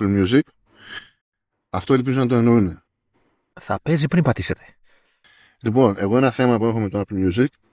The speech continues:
Speaker 1: είναι ότι πάω κάπου, πάω και σε playlist και μπορεί σε αυτό το playlist να είναι και, πώς να σου πω, να, και τα αρχεία να είναι local. Ακόμα. Ξέρεις, δεν χρειάζεται καν. Το μόνο που χρειάζεται να κάνει ενδεχομένως είναι phone home για το αν είναι ενεργή η συνδρομή μου, ξέρω εγώ.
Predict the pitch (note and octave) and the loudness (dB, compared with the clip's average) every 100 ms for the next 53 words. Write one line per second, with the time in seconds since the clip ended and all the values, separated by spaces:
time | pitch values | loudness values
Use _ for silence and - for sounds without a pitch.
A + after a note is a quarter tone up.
0 | _ _ _ _ _ _ _ _ _ _ | _ _ _ _ _ _ _ _ _ _
1 | _ - C3+ A2+ G2+ - A#2 A#2 A2 C#3 | _ -8 -6 -4 -4 0 2 2 0 0
2 | D3 - C#3+ C3+ C3 G2 G#2+ B2+ D3 - | -2 -2 -2 -2 -6 -2 0 2 0 -2
3 | A2 D#3 - A#2+ D3+ E3 A#2 A2 C3 D#3+ | -2 -2 -2 -6 -4 -2 2 4 2 0
4 | C3 D3 D#3+ D#3 D3 C#3+ C#3 D3+ A2+ F#2+ | -2 -2 -2 0 0 0 0 -2 -2 -2
5 | F#2 G#2 G2 F#2+ - - - G2 D3+ D#3 | 2 2 0 -6 -12 -8 -6 -2 0 2
6 | D3 D3+ C#3 F#2 F2+ _ _ _ _ _ | 2 4 2 0 -6 _ _ _ _ _
7 | _ _ _ _ _ _ _ _ _ G#2 | _ _ _ _ _ _ _ _ _ 2
8 | A2 F2+ - _ _ _ C3 G2+ C3 C#3 | 2 2 -2 _ _ _ 0 0 -2 -2
9 | B2+ C3 C3 A2+ G#2 A#2 B2+ A#2+ A#2 B2+ | -2 0 0 0 0 2 2 2 0 0
10 | B2+ G#2+ B2 B2+ A2 G2 A2 C3 - B2+ | 0 -2 0 2 2 2 2 0 -2 -2
11 | - C3 A2+ B2 C#3+ C3+ B2 C3 C3+ C3+ | 0 0 0 2 0 0 0 0 2 2
12 | C3+ C3 A#2+ C3 - A#2 A2 B2 G#2 F2 | 2 0 0 0 0 0 4 2 2 -2
13 | E2+ G#2+ | -6 -10